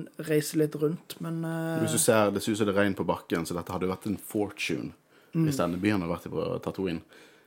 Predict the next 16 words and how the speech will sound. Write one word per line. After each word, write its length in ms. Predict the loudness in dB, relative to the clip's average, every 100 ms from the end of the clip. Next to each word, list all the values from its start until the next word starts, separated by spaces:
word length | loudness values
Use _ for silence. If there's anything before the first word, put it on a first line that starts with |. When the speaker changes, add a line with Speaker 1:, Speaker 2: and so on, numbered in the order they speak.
| _ _
Speaker 2:
Men 140 | 0 4
jeg, 80 | 6
jeg 120 | 6
tror 120 | 6
dette 140 | 6 6
er 40 |
mer 160 | 4 6
bare 160 | 6
for 240 | 6 4 6
å 180 | 6
lage 400 | 6 6 4 2 0
litt 100 | -4
stemning, 480 | -2 0 0 -2 4
hva, 180 | 4
hva 220 | 6 6
det 80 | 6